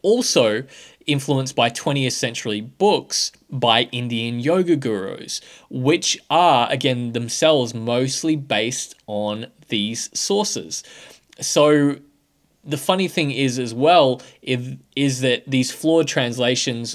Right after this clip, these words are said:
that ended up going into the West and evolved into these modern ideas of the chakras then went back to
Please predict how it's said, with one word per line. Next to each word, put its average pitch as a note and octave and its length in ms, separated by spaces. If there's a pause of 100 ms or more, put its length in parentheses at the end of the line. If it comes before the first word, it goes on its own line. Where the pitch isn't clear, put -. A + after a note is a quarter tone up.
(160)
that A#2+ 120
ended A#2 240
up A#2 160
going A2+ 240
into A2 160
the A2 80 (140)
West C#3+ 320
and A#2 200
evolved A#2 400
into A2+ 240
these A2 360
modern E3 340
ideas A#2+ 340
of G#2 80
the G2+ 60
chakras G#2 520 (280)
then C#3+ 300
went A#2+ 380
back F#3 480 (200)
to - 240